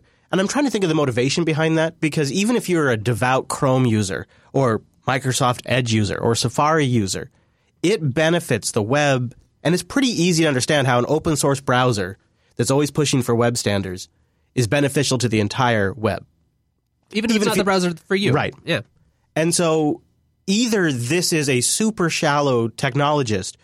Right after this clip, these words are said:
Speaker 1: who doesn't properly understand the technology they're writing about, or there's some sort of fanboy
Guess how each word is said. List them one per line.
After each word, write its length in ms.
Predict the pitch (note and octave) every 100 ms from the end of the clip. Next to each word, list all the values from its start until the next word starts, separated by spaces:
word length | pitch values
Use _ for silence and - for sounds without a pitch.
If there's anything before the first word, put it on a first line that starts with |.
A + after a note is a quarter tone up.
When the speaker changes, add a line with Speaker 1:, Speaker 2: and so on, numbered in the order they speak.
| _
Speaker 1:
who 120 | - B2
doesn't 320 | D#3 D#3+ D3
properly 500 | - D#3 D#3 E3 C#3+
understand 380 | B2+ - B2+ B2
the 60 |
technology 600 | A2+ A#2 C3 C3 C3 A#2
they're 160 | A2 G#2+
writing 380 | A#2+ G3+ G3+ A2
about, 380 | D#2 C2 C3 - _ _ _ _ _ _ _ _ _ _ -
or 480 | G#3+ C#4 A2 G2+ C3+ -
there's 180 | D3+ D3+
some 220 | F#3+ G3
sort 260 | F3+ E3+ D3+
of 240 | C#3 B2
fanboy 800 | - - B3 C#4+ B2+ F#2+ F2 C3